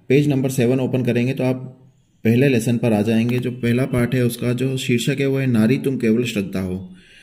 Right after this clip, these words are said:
नारी तुम केवल श्रद्धा हो, ये हमारे प्रसिद्ध कवि श्री जयशंकर प्रसाद जी की सुप्रसिद्ध कृति कामायनी से ली गई है।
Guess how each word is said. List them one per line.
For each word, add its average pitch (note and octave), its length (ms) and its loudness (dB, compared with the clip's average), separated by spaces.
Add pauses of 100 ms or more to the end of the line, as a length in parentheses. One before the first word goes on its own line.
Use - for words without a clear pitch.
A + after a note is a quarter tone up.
(180)
नारी A#2+ 220 4
तुम D3 200 0
केवल C3+ 220 0
श्रद्धा A#2+ 380 -2
हो, C#3+ 400 -2
ये A#2 160 2
हमारे A#2+ 340 0
प्रसिद्ध A#2+ 420 -2
कवि B2+ 320 2
श्री B2 240 -2
जयशंकर A2+ 400 2
प्रसाद A#2 400 -2
जी B2 140 0 (800)
की B2+ 180 6
सुप्रसिद्ध B2+ 540 2
कृति A#2+ 300 0
कामायनी A2+ 480 2
से C3+ 120 2
ली A#2+ 180 4
गई B2 180 2
है। B2+ 340 -2